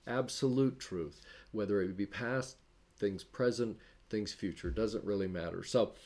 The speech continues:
let's move on. We'll talk briefly about, uh, Revelation chapter one, verse twenty, which states, quote,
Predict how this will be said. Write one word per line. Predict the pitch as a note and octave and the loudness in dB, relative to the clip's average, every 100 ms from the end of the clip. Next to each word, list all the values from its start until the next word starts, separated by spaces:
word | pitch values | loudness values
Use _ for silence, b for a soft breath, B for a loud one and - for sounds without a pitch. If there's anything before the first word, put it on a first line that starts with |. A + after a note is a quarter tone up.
| B - | B -2
let's | D3 D#3+ | -2 4
move | G3 C#3+ | 6 8
on. | C3 B2+ | 8 8
We'll | A#2+ | 6
talk | A2 C3 A#2+ - | 4 0 -2 0
briefly | A#2 B2 B2 A2+ | 0 0 2 2
about, | G#2 G#2+ G#2+ G#2 - | 4 4 4 4 2
uh, | A2 G2 F2 B B - | 0 0 -2 B B -2
Revelation | G#2+ A#2 A#2+ G#2 G#2+ - A2 G2+ G2+ G2 | 2 6 8 8 6 2 0 0 -2 -4
chapter | - A2+ A2 - G2 | 0 0 0 -2 -4
one, | F2+ G#2 A2 G2+ G2 G2 | 0 2 4 4 0 -4
verse | - G2+ G#2 G2 - | -10 0 2 2 0
twenty, | - - D3+ D3 G2+ G2+ - B B B | -10 -4 -4 2 2 2 0 B B B
which | G#2+ - | -4 -2
states, | - A#2 A2 - | 4 4 4 -4
quote, | - C#3 C3 B2 | 0 4 4 4